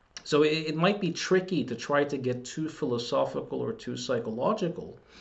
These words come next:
But by focusing on behavior, but, but by helping a young person to see that, wait a minute,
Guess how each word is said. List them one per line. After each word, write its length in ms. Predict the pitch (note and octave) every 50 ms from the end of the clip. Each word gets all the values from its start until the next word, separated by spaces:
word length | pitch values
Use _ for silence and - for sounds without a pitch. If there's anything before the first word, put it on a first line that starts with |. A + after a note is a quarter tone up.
| - - - - - - _ - - - - _ _ _ _ _ _ _ _ _ - - - -
But 200 | B2 D3+ D3+ -
by 100 | D#3 D3+
focusing 640 | - - - A3 A3 - B3 - A3+ G3+ F#3 -
on 220 | D#3 D#3 D#3+ E3 D3
behavior, 840 | - - - - - D3+ D3 D3+ D#3 D3 C#3 G2 - F2+ F2 - - _ _ _ _ _ - - - - - - - - - -
but, 140 | - - -
but 140 | - -
by 120 | - C#3+ C#3
helping 360 | D#3 E3+ F#3 F3+ G3 F3+ E3
a 60 | D#3
young 320 | D3 C#3 C#3+ D3 D3+ D3+ C#3+
person 460 | - - D3+ C#3+ C#3 C#3 - C#3 B2
to 100 | B2+ A#2+
see 420 | - - - - C#3+ C#3 C#3 C3+
that, 220 | A#2 A#2 B2 A#2+ A#2+
wait 180 | C#3+ G3 A3+ A3+
a 40 |
minute, 360 | F#3+ C#3+ G#2+ F#2+ G2 - -